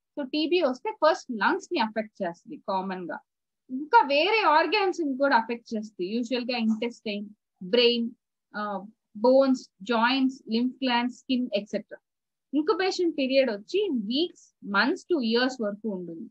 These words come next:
ఉంటుంది, depending on the dosage of infection. ఒకవేళ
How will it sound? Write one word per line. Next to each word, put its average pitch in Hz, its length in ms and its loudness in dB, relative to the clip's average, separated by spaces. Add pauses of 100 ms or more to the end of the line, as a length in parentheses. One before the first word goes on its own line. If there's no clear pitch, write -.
ఉంటుంది, 233 460 -8 (400)
depending 330 380 0
on 240 160 -2
the 311 140 -2
dosage 269 520 4
of 220 40 -6
infection. - 580 -14 (380)
ఒకవేళ 302 360 2